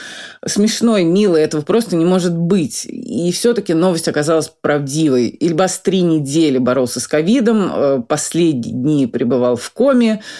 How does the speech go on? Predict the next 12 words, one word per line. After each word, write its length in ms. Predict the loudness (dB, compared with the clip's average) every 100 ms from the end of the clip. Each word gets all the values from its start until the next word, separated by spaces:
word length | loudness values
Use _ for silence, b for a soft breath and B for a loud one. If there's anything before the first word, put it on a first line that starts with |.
| B B B
Дизайнер 580 | -2 0 2 2 0
был 180 | 0 0
ещё 240 | 0 0 0
и 60 |
астматиком, 800 | 0 0 2 2 0 -2 0 -2
и, 420 | -4 -2 0 2
наконец, 480 | 0 0 0 0 -2
его 100 | -2
не 140 | 0 0
стало. 640 | -4 -4 0 0 -4 -8 _ _ _ _ _ _ _
В 60 | -10
школе, 560 | -4 0 2 2 0